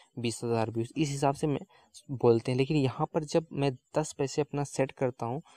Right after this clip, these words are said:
तो यहाँ पर कोई भी व्यू नहीं आता है। जब मैं अपने cost per view को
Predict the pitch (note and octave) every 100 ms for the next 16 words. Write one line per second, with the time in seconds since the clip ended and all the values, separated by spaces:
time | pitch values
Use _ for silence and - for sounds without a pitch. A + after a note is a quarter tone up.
0 | - _ - C#3 B2+ C#3 D#3+ _ - C#3
1 | C#3+ D3 C3+ C3+ B2+ C#3+ D3 A#2 A2+ G2
2 | C3+ A2+ G2 A2 G2+ C#3 _ _ - -
3 | B2+ D3 D3+ D3 D3 D3 E3 _ _ _
4 | _ - _ B2+ C3 - - D3 B2 C3+
5 | E3+ - C#3